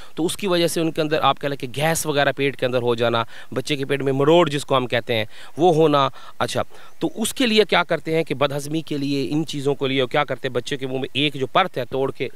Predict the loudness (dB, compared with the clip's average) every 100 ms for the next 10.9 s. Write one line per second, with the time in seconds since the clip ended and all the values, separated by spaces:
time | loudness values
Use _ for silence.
0 | -10 -8 -8 -6 2 2 4 -2 -4 -6
1 | -8 -12 -12 -8 -8 0 0 2 0 2
2 | 2 2 -2 -6 -10 -12 -6 -4 -4 4
3 | 4 4 4 4 2 -4 -2 0 2 2
4 | 0 0 2 0 0 -2 -2 0 2 2
5 | 0 -2 -8 -8 -4 0 0 2 2 2
6 | 2 0 -2 2 0 2 0 0 0 -4
7 | -2 -2 0 2 2 2 -2 0 2 2
8 | 0 -6 -12 -6 -2 2 2 2 0 -6
9 | -12 -12 -10 -6 0 0 0 -2 -4 -2
10 | -2 0 2 2 0 0 0 0 -2